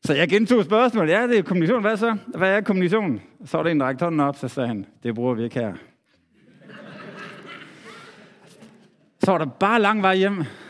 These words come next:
til den her. Men der sagde lidt om, hvad er det egentlig for en kultur, der var der? Hvordan er det egentlig, vi går til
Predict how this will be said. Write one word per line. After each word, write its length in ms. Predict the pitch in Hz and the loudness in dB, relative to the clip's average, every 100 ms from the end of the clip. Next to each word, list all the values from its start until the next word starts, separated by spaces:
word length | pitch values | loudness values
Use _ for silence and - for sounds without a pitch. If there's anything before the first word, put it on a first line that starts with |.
| - - - - - - - - - - | -20 -20 -20 -20 -20 -20 -20 -20 -12 0
til 140 | 190 | 2
den 160 | 214 220 | 4 2
her. 120 | 196 | 4
Men 240 | 214 202 | 2 4
der 100 | 220 | 0
sagde 460 | - 254 269 262 240 | 2 4 4 4 2
lidt 240 | 240 220 | 2 4
om, 180 | 208 233 | 2 2
hvad 180 | 185 220 | 2 2
er 40 | |
det 80 | 247 | 2
egentlig 220 | 233 202 | 2 2
for 200 | - 190 | 4 2
en 200 | 180 180 | 4 0
kultur, 480 | - 190 - 247 143 | 2 0 2 2 2
der 180 | 120 156 | 2 0
var 200 | 160 196 | 2 0
der? 240 | 202 117 | 0 -2
Hvordan 340 | 113 160 185 202 | 0 2 2 2
er 140 | 196 | 2
det 100 | 202 | 2
egentlig, 220 | 202 170 | 2 0
vi 80 | 185 | 0
går 160 | 165 156 | 0 2
til 280 | - 202 | 2 2